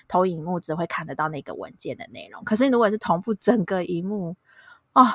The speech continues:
那真的所有一切就是妈妈、婆婆、公公，谁传讯息给你，全公司的人都看到了，都知道，哦，谁谁谁叫你八点记得回家要买菜，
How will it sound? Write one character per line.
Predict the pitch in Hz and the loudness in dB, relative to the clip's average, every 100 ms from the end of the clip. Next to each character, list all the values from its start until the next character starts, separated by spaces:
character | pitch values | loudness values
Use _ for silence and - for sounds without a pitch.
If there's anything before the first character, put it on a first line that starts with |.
| - | 0
那 | 277 | -2
真 | 262 277 | 0 0
的 | 233 | 0
所 | - 202 | 2 2
有 | 226 190 | 4 2
一 | 180 | 0
切 | - 226 | 0 0
就 | 208 | 0
是 | 208 | -2
妈 | 202 208 | 2 2
妈、 | 202 202 196 196 - _ | 2 0 0 -2 -4 _
婆 | 185 | -2
婆、 | 185 190 175 | -2 -2 -2
公 | 170 180 185 | -2 -4 -2
公， | 180 175 180 | 0 0 -2
谁 | 180 160 151 160 170 - | -4 -4 -2 -4 -8 -12
传 | - 165 165 | -4 -2 0
讯 | 202 | -2
息 | 175 160 | -2 -2
给 | 147 | -2
你， | 151 151 | -2 -4
全 | - 170 170 202 | 0 2 2 8
公 | 214 214 | 8 8
司 | - 240 | 4 4
的 | 233 | 4
人 | 214 | 8
都 | 233 | 6
看 | 233 254 233 | 8 6 8
到 | 247 226 | 8 10
了， | 208 202 | 8 6
都 | 226 | 2
知 | 226 | 4
道， | 240 214 | 6 6
哦， | 240 233 214 | 6 4 2
谁 | 208 | 0
谁 | 202 | 0
谁 | 202 185 | 0 0
叫 | 220 202 | 2 2
你 | 170 | 0
八 | 170 175 | 4 4
点 | 185 | 2
记 | 160 185 | -6 -4
得 | 156 | -6
回 | 151 143 | -4 -6
家 | - 156 147 147 151 | -2 4 4 4 2
要 | 156 | -2
买 | 156 - | -6 -14
菜， | - | -10